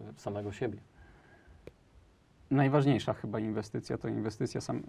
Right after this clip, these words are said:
Speaker 2: w samego siebie, w naukę, w dalszy rozwój i to mogę teraz rzucać takimi ogólnikami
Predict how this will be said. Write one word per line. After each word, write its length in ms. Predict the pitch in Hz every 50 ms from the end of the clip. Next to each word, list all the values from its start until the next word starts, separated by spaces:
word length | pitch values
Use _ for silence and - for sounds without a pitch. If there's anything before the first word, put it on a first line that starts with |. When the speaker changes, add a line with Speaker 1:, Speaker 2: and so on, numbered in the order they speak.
| - -
Speaker 2:
w 40 | -
samego 300 | - 135 120 117 110 113
siebie, 320 | - - 139 127 131 139 123
w 80 | 113
naukę, 540 | 120 117 117 131 131 131 - - 131 127 123
w 100 | 117 117
dalszy 340 | 117 123 120 - - - 120
rozwój 640 | 117 117 113 110 120 120 123 135 143 139 - -
i 40 | 143
to 220 | - - 123 117 117 - _ - - - -
mogę 240 | 135 127 120 113 120
teraz 240 | - 123 120 117 113
rzucać 340 | 120 127 127 - 120 - -
takimi 280 | 117 - - 123 123
ogólnikami 840 | 120 117 113 123 127 120 113 110 - 131 131 123 127 143 165 170